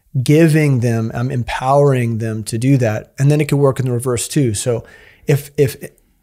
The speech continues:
if empowerment means training and giving my stamp of improve-, approval, if, as I'm training, I'm also delegating. So when I speak, you know,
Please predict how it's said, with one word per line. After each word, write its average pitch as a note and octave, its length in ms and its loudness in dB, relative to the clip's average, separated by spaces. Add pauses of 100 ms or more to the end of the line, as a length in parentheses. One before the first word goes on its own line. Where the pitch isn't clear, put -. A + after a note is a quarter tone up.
(160)
if C3+ 160 -2
empowerment C#3+ 800 0
means C3 560 -4 (220)
training C3 720 0 (580)
and B2 320 -2 (380)
giving C3+ 320 2
my A#2+ 100 0
stamp B2 380 -2
of A2 100 -4
improve-, C3 500 0
approval, A#2+ 640 0 (640)
if, D#3+ 160 2
as D3+ 260 2
I'm C3 160 2
training, C#3+ 640 0
I'm C3+ 140 -2
also C3+ 680 -2 (240)
delegating. B2 800 0
So - 260 -2
when B2+ 320 0
I C3 140 2
speak, - 800 -2 (400)
you C3 140 0
know, B2 400 0